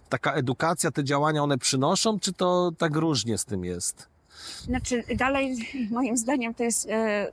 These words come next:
Speaker 2: kropla w morzu tych zmian i potrzeb, jakie należy dokonywać. Chociaż w tej tematyce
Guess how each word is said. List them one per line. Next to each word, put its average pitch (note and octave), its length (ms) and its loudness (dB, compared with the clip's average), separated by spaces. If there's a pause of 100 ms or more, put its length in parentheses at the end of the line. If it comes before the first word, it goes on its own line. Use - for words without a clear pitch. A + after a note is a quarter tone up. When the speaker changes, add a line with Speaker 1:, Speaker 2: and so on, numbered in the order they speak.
Speaker 2:
kropla A#3+ 560 0 (680)
w G3+ 80 -4
morzu A3+ 560 2
tych A3 280 0
zmian A#3 480 2
i A3+ 120 0
potrzeb, - 580 -2
jakie G#3 420 0
należy G#3+ 420 0
dokonywać. G3+ 720 -2 (340)
Chociaż A3+ 480 0 (180)
w - 100 -6
tej C4 220 2
tematyce A#3+ 600 0